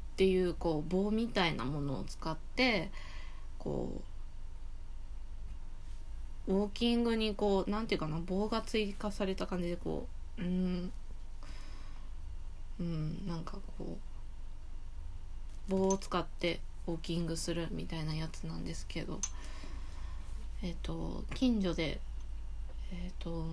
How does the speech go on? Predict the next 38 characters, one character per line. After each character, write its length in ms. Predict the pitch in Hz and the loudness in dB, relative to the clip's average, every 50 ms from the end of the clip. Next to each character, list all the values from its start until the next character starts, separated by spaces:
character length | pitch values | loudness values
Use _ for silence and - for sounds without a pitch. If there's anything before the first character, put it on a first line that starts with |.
| 170 175 175 | -2 0 0
ノ 80 | 185 185 | 2 4
ル 120 | 190 190 | 4 4
デ 100 | 185 190 | 4 4
ィ 20 | 185 | 2
ッ 40 | - - | 2 0
ク 120 | - 190 | 2 2
ウ 100 | 190 185 | 2 2
ォ 20 | |
ー 40 | 180 - | 2 0
キ 160 | - - 170 | -2 -2 -2
ン 140 | 160 170 156 | 0 0 0
グ 120 | 156 143 | 0 0
を、 180 | 143 143 - - - - - - - - - - - - - - - - - - - - - - - - - - | 0 0 -2 -2 -4 -4 -4 -4 -4 -4 -4 -4 -4 -4 -4 -4 -4 -4 -4 -4 -4 -4 -4 -4 -4 -4 -4 -2
え 440 | 190 180 175 175 170 170 175 185 - - - - - - - - - - - - - - - - - - - | -2 -2 -2 -2 -2 -2 -2 -4 -4 -4 -4 -4 -4 -4 -4 -4 -6 -4 -4 -4 -4 -4 -4 -4 -4 -2 -2
ー、 40 | 185 | -2
や 60 | 180 | -2
っ 20 | |
て 180 | - - - 190 | -2 0 2 4
い 160 | 190 185 180 | 4 4 4
る 300 | 175 180 175 170 160 156 - - - - - - - - - - - - - | 4 4 4 4 2 0 -2 -4 -4 -4 -4 -4 -6 -4 -4 -4 -4 -4 -4
会 300 | - - - 185 180 165 | -2 0 0 0 2 2
が 160 | 170 160 160 | 2 2 2
あ 60 | 165 | 2
る 80 | 160 160 | 2 0
っ 40 | 156 - - - - | 0 -2 -4 -4 -2
て 80 | - 160 | 0 2
い 120 | 160 160 | 2 2
う 60 | 160 | 2
の 160 | 156 147 151 | 0 0 0
を 40 | 147 | 0
知 300 | 156 - - - - 160 | -2 -2 -2 -2 0 0
り、 300 | 156 156 156 151 - - - - - - - - - - - - - - - - - - - - - - - - - | 2 2 2 2 0 -2 -4 -6 -6 -4 -4 -4 -4 -4 -4 -4 -4 -4 -4 -4 -4 -4 -4 -6 -6 -4 -6 -4 2
勇 160 | - 196 196 | 4 4 4
気 160 | 202 - 180 | 4 2 2
を 80 | 165 151 | 2 2
出 160 | 160 160 160 | 2 0 -2
し 100 | - - | -2 -4
て、 280 | - - 160 - - | -4 -4 -4 -4 -4